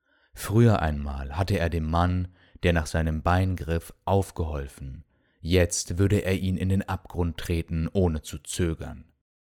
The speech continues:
Schließlich erwartete er von niemandem ein anderes Verhalten. Er glaubte daran, dass es sich auszahlte, bei seinen Mitmenschen zwar das Beste zu erhoffen, aber auf das Schlimmste vorbereitet zu sein. Daher hatte er sich an Belasars Fersen geheftet.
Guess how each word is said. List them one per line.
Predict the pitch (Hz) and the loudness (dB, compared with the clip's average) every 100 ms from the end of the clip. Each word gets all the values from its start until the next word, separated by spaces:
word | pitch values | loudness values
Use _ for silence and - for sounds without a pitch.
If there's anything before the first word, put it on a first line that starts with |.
| _ _ - | _ _ -8
Schließlich | - 92 92 - 85 82 - | -2 2 2 2 -2 -2 0
erwartete | 95 92 90 90 90 | 2 4 2 0 -4
er | - 85 | -2 -4
von | - 92 87 | 0 0 2
niemandem | 101 113 95 78 78 78 | 4 4 2 -2 -6 -4
ein | 101 | -4
anderes | - 90 80 76 73 | -2 -4 -4 -8 -10
Verhalten. | - 76 73 69 - 69 - _ _ _ _ _ _ _ - | -8 -6 -6 -10 -14 -16 -18 _ _ _ _ _ _ _ 0
Er | 104 | 2
glaubte | 98 107 120 - | 6 6 6 2
daran, | 82 76 71 73 69 67 - | -2 -4 -6 -8 -8 -10 -4
dass | 87 87 | -2 -2
es | 85 | -4
sich | 85 | -4
auszahlte, | - 95 - - 78 69 69 69 69 - _ - | 0 0 0 -4 -4 -4 -8 -10 -12 -16 _ 2
bei | 85 | 4
seinen | 82 87 90 | 6 4 4
Mitmenschen | 107 - 82 76 - 73 | 0 0 -2 -2 -6 -8
zwar | - 85 | -2 0
das | 80 - | 0 0
Beste | 92 87 90 | 0 0 -4
zu | - - | -4 -6
erhoffen, | 76 87 113 80 71 71 | -2 -2 -2 -4 -6 -6
aber | - 90 | 0 2
auf | 82 | 2
das | - 82 | -2 -4
Schlimmste | - 90 78 - 78 | 0 0 -2 -10 -10
vorbereitet | - 92 85 76 71 - | 0 2 2 0 -4 -10
zu | - 76 | -12 -10
sein. | 69 67 67 - _ _ _ _ _ _ _ - | -8 -10 -12 -18 _ _ _ _ _ _ _ -2
Daher | 90 87 87 85 82 | 4 4 4 2 2
hatte | 101 110 | 0 2
er | 113 95 | 0 0
sich | 87 90 | 0 0
an | 101 85 | 0 0
Belasars | 82 78 73 82 - | -2 -2 -2 -2 -2
Fersen | - 85 73 76 | -2 -2 -2 -6
geheftet. | 65 67 65 - 60 - | -8 -12 -14 -16 -18 -18